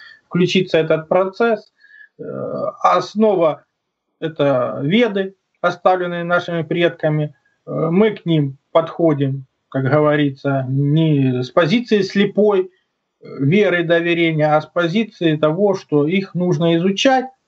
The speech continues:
и пока всё это подтверждается. Вполне возможно, что там что-то неправильно перевели или, не, может, даже не досказали.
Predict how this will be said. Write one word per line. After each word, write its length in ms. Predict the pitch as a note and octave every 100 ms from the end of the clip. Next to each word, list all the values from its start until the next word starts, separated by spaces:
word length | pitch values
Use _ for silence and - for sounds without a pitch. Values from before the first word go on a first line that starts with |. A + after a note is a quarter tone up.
| _ _ _ _ _ _
и 100 | F3+
пока 500 | F#3+ G3+ - A#3 A#3
всё 320 | G#3+ - G#3+ G#3+
это 280 | G3 F#3
подтверждается. 1200 | D#3+ F3+ F#3+ F#3+ E3 E3+ C#3 D3 C#3+ C#3+ C3+ C#3 C#3 C3 C3+ D3 C#3 - _
Вполне 280 | - G3 A#3
возможно, 440 | G3+ E3+ F#3 D#3 D#3+
что 180 | - D#3+
там 180 | E3 D3+
что-то 360 | - C#3+ C#3+
неправильно 540 | D3+ D#3 E3+ D#3 D3 C#3+
перевели 560 | D#3+ D#3 D#3+ E3 E3
или, 160 | D3+ D3+
не, 160 | D#3 D#3
может, 320 | E3 D3+ D3
даже 240 | D#3 C#3+
не 120 | D#3 E3
досказали. 680 | F#3 F#3 G#3 G#3 B3+ A3+